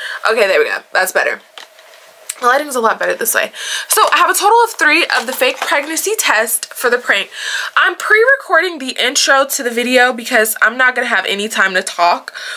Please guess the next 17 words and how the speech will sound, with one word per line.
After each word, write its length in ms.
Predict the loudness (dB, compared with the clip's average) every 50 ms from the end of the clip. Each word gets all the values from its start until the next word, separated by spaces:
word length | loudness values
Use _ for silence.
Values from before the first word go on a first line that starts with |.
| -12 -4 0
when 100 | 2 2
I 120 | 2 2 0
start 280 | 0 0 0 0 0
this 160 | -4 -8 -8
prank. 400 | -8 -4 -2 -2 -2 -2 -4 -10 _ _ _ _ _ _ _ -20 -20 _ -20 -20 -20 -20 -18 _ -14 -8 -4
So 160 | 0 2 4
I'm 100 | 4 4
doing 220 | 4 2 2 4 4
this 160 | 2 2 2
prank 240 | 0 0 2 2 2
on 100 | 2 2
my 140 | 2 0 0
grandma 560 | 0 0 0 2 2 2 4 4 4 4 2 0 -6 -14 -16 -16 -10 -4 0
and 180 | 0 0 2
my 240 | 2 2 2 2 0 0
aunt, 480 | 2 4 4 4 2 0 -2 -4 -6 -6 -4 -4 -2
okay? 400 | -2 0 0 0 0 0 -2 -6